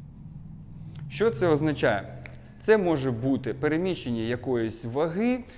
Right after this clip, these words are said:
гирі, гантелі, штанги на відстань якомога швидше, чи гімнастика, переміщення ваги тіла на максимальну амплітуду, в на-, в даному випадку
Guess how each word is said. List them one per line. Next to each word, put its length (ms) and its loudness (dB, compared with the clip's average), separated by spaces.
гирі, 360 4
гантелі, 560 -2
штанги 640 0
на 380 0
відстань 580 -2
якомога 720 0
швидше, 720 -2
чи 260 -4
гімнастика, 960 0
переміщення 720 -2
ваги 420 0
тіла 520 0
на 160 -2
максимальну 920 0
амплітуду, 1000 2
в 100 -2
на-, 260 -2
в 160 -6
даному 440 0
випадку 540 -2